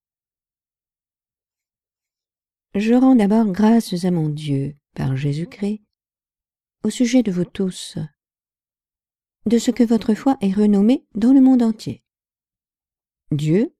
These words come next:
que je sers en mon esprit dans l'évangile de son Fils, m'est témoin que je fais sans cesse mention de vous, demandant continuellement dans mes prières d'avoir enfin, par sa volonté,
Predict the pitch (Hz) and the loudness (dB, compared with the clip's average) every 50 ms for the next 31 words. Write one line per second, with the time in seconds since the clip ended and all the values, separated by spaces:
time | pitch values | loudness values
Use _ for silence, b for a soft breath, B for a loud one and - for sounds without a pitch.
0 | _ _ _ _ _ _ _ _ _ _ - 147 143 151 143 - 180 170 160 147 | _ _ _ _ _ _ _ _ _ _ -8 -6 -4 -4 -4 -2 -2 -2 0 0
1 | 139 139 139 139 143 143 - - - 190 185 160 143 143 139 143 143 151 151 160 | 0 0 0 -2 -2 -4 -6 -6 -2 -2 -2 -2 -2 -2 -2 -2 -2 -2 -2 -2
2 | 156 - 170 156 143 139 - - 165 185 - - 240 247 247 - - - 226 226 | -2 -2 -2 -2 -2 -4 -4 -6 -6 -6 -4 -2 -2 -2 -2 -4 -6 -8 -8 -10
3 | - _ _ _ _ _ _ _ _ _ _ _ _ _ _ _ _ _ _ _ | -10 _ _ _ _ _ _ _ _ _ _ _ _ _ _ _ _ _ _ _
4 | - - 247 247 - - 160 147 180 233 277 - 220 185 - 165 160 - 175 175 | -2 0 0 2 2 0 0 2 2 2 2 0 -2 -4 -4 -4 -2 -2 -2 -2
5 | - - 254 262 - - 285 359 - - 214 202 - - 185 175 170 170 170 165 | -2 0 -2 -2 0 -2 -4 -4 -2 -4 -4 -4 -4 -4 -4 -2 -2 -2 -4 -4
6 | 160 156 160 _ _ _ _ _ _ _ _ _ _ _ _ _ _ - 160 156 | -6 -10 -10 _ _ _ _ _ _ _ _ _ _ _ _ _ _ -4 -2 0
7 | 156 160 160 160 156 165 170 165 - - 180 170 - 175 170 170 175 180 190 190 | 0 2 2 2 2 2 0 0 -2 -2 -4 -2 -2 0 0 0 2 2 2 2
8 | 180 165 156 156 151 147 151 - 165 165 180 190 202 214 214 214 - 202 196 196 | 0 0 -2 -2 -4 -4 -6 -8 -6 -4 -4 -2 -2 -4 -4 -6 -6 -8 -10 -10
9 | _ _ _ _ _ _ _ _ _ _ _ _ _ _ _ _ _ - 233 262 | _ _ _ _ _ _ _ _ _ _ _ _ _ _ _ _ _ 0 0 2
10 | 233 254 247 226 233 240 240 226 - - - 190 170 156 151 156 151 - - - | 2 2 2 2 2 2 0 0 -2 -4 -2 -2 -2 -2 -4 -6 -8 -8 -6 -6
11 | 139 139 147 147 165 185 202 - - - 240 240 - | -4 -2 -2 -2 -2 -4 -4 -4 -2 -2 -2 -2 -2